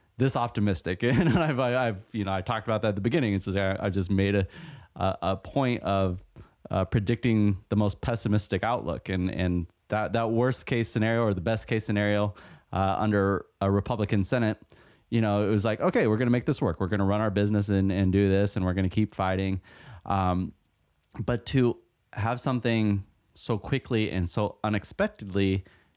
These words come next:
change, uh, it takes a while for you just, like, to adopt this, like, optimism. <laughs> Uh, I don't know, He-, Heather, like, you, you, you de-, you certainly know this, like, you, you're working and advocating all at the same time. Like,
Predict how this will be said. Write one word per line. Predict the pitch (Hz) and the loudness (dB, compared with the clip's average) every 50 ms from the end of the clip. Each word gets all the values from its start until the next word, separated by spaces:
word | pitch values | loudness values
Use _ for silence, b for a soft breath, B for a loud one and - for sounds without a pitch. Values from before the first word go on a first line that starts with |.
| b b _ _ | b b _ _
change, | - - - 151 135 110 92 87 90 107 135 - - - - b b b b b b b b b b - | -8 -4 -2 -2 -2 0 -2 -2 -2 -2 -4 -4 -8 -16 -20 b b b b b b b b b b -4
uh, | - 98 95 92 92 90 71 - - _ _ _ _ _ _ _ - | -2 0 0 0 0 -2 -4 -8 -14 _ _ _ _ _ _ _ -6
it | 117 - - | -6 -4 -2
takes | - 120 127 - - | -2 -4 -2 -2 -4
a | - | -4
while | 87 87 87 110 160 135 90 | 0 0 2 2 2 0 -2
for | - - 92 87 | -2 -2 -2 -2
you | 87 | -2
just, | 80 - 98 95 - | -4 -6 -8 -6 -4
like, | 90 85 - | -4 -4 -4
to | - - 92 | -4 -2 -2
adopt | 87 82 87 98 101 104 - | -2 0 0 0 0 0 -2
this, | - 95 90 - - - | -4 -4 -4 -4 0 0
like, | 104 92 87 - - - _ - | 0 0 0 -4 -12 -18 _ -2
optimism. | 98 135 - - - 127 113 104 95 101 113 131 | -2 -2 -2 0 0 0 2 2 0 0 0 0
<laughs> | 131 | 2
Uh, | 113 208 185 - 214 165 - 349 339 339 320 277 233 175 - | 2 2 2 2 0 -2 -2 -6 -6 -4 -2 0 -2 -2 0
I | - 113 117 120 117 110 131 180 | 0 0 2 2 2 2 2 2
don't | 247 226 | 2 2
know, | 185 143 123 - | 2 0 0 0
He-, | - 123 | 0 0
Heather, | 160 180 120 127 165 180 - 120 107 107 107 | 0 0 0 0 0 2 2 2 2 2 2
like, | 107 107 107 101 - - - - - - - - - | 2 2 2 0 -2 -6 -16 -20 -20 -18 -18 -14 -12
you, | - 101 104 104 - 107 110 113 | -8 -6 -4 -2 0 2 2 2
you, | - - 110 110 117 120 | 2 2 2 2 2 4
you | - 123 123 | 4 2 2
de-, | 107 135 139 147 - | 2 2 0 2 2
you | 135 135 127 | 2 2 2
certainly | - 190 165 143 127 120 110 | 2 2 2 4 4 4 4
know | 120 113 104 | 2 2 2
this, | 95 95 104 104 - | 4 2 2 2 2
like, | 101 98 92 104 | 0 0 2 2
you, | 104 | 4
you're | 104 107 120 117 | 4 4 4 4
working | 104 107 113 110 - 117 107 107 104 | 4 2 2 0 0 2 2 2 4
and | 104 95 95 107 | 4 4 2 2
advocating | 107 113 107 98 92 98 - 107 101 98 95 95 | 2 0 -2 -2 -4 -2 -2 -2 0 0 2 2
all | 98 98 104 | 2 2 2
at | 101 - | 0 -4
the | - | -6
same | - - 98 90 87 | -4 -2 0 0 0
time. | - 95 98 101 101 | 0 -2 -2 -2 0
Like, | 101 92 90 - - | 0 0 -2 -2 -6